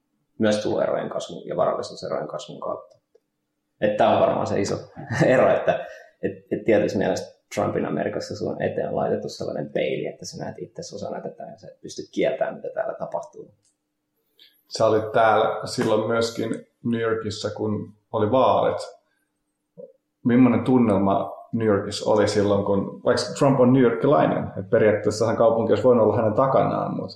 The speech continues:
Speaker 2: ilmeisesti näin ei ihan ollut silloin vaalipäivänä.
Speaker 1: Joo, toi on tosi hyvä kysymys, koska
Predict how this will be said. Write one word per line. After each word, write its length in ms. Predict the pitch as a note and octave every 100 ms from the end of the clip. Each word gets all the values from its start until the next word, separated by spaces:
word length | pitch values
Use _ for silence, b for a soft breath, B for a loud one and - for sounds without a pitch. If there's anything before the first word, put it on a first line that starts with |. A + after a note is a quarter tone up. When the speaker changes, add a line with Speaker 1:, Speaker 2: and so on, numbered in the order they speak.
| -
Speaker 2:
ilmeisesti 440 | A2+ A2+ A2 B2+
näin 240 | A#2 A#2 A2+
ei 140 | A2+
ihan 160 | A#2+ G#2+
ollut 320 | A2+ G2 -
silloin 260 | - F#2
vaalipäivänä. 680 | F#2+ F#2+ - - - - F#2+ - b b b _ - A#2+
Speaker 1:
Joo, 320 | C3 D#3 -
toi 180 | - A#2+
on 100 | B2
tosi 220 | A2+ B2+
hyvä 140 | A2+ -
kysymys, 480 | A#2+ A2+ G2 - -
koska 280 | - -